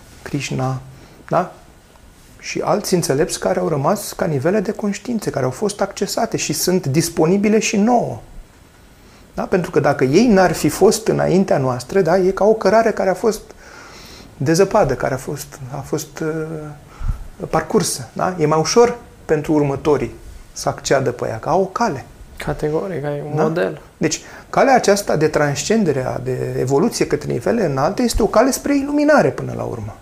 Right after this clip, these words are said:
Speaker 1: da? Este o cale prin care, spre adevăr.
Speaker 2: Spre adevăr,
Speaker 1: Da?
Speaker 2: exact.
Speaker 1: Sunt foarte multe căi, nu e una singură, da? Se spune că există zece mii de căi. Uh, probabilitatea de a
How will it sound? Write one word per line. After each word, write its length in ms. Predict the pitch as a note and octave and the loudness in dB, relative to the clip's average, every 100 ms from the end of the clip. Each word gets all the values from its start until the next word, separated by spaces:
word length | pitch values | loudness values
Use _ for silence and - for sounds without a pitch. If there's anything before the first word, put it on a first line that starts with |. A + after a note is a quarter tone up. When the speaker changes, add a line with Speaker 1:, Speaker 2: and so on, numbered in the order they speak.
| - | -16
Speaker 1:
da? 220 | - F3 G#3+ - - - - - | -8 -6 -6 -14 -20 -20 -20 -6
Este 280 | D#3+ - D#3 | -6 0 0
o 60 | |
cale 260 | C#3+ E3 A#3 | 2 2 0
prin 220 | A#3 F#3+ | 0 0
care, 240 | F3 F3+ | 0 0
spre 220 | F#3 - F3+ | 0 2 2
adevăr. 500 | F#3+ A#3 A#3+ G#3+ - - - - | 4 4 4 2 2 -8 -20 -20
Speaker 2:
Spre 180 | - | -8
adevăr, 360 | D3 D3 D#3 D3+ | -6 -6 -4 0
Speaker 1:
Da? 120 | D#3 | 2
Speaker 2:
exact. 200 | - C#3+ - - - - - - | 2 -2 -12 -20 -20 -20 -20 -14
Speaker 1:
Sunt 380 | - D#3+ E3 - | -2 0 0 2
foarte 260 | B3 B3 | 2 4
multe 320 | D#4 D4+ G3 | 2 4 2
căi, 280 | - - C3 | 2 2 2
nu 60 | A2+ | 2
e 60 | F#3+ | 2
una 220 | G#3 F#3 | 2 0
singură, 520 | - D#3+ B2 A#2 - | -2 -4 -4 -8 -10
da? 200 | C3+ E3 - _ _ _ - | -10 -12 -16 _ _ _ -20
Se 80 | - | -14
spune 200 | - D#3+ | -6 -4
că 120 | D#3+ | -2
există 680 | D3 D#3 E3 - F#3+ G3 F#3 - - - - | -2 -2 -4 -4 -4 -4 -6 -12 -20 -16 -4
zece 300 | C#3 E3+ G3 | 0 2 2
mii 120 | F#3+ | 2
de 120 | F#3+ | 2
căi. 380 | G3 - E3+ - - _ _ _ _ _ _ - - - - - - | 0 -2 -4 -6 -18 _ _ _ _ _ _ -20 -20 -20 -20 -20 -10
Uh, 600 | C3 C3 B2+ B2+ B2 B2 - | -2 0 2 2 2 -2 -2
probabilitatea 720 | - C3+ C3 C3 C#3 G3 A3+ | 0 2 2 2 0 0 0
de 240 | D3+ C3 | 2 4
a 120 | C#3 | 4